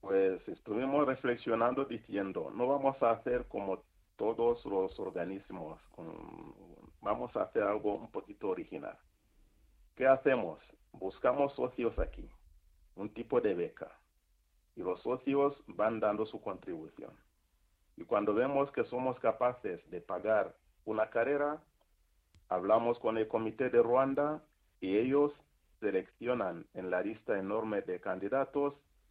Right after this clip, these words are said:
según los criterios de, de capacidad, de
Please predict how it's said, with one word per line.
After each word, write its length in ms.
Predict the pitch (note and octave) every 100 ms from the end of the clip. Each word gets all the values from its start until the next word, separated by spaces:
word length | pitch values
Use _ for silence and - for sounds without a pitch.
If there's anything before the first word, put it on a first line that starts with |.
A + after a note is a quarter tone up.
| -
según 280 | F#2 G2+ G#2+
los 140 | G2
criterios 720 | - F2+ - G2+ G2 F2+ E2 E2
de, 440 | - D#2 E2 E2 E2 _ _ _
de 100 | E2+
capacidad, 1000 | - E2+ E2 - D#2+ G#2+ A#2 A#2 A#2 A#2
de 580 | G2+ F#2+ E2+ E2 E2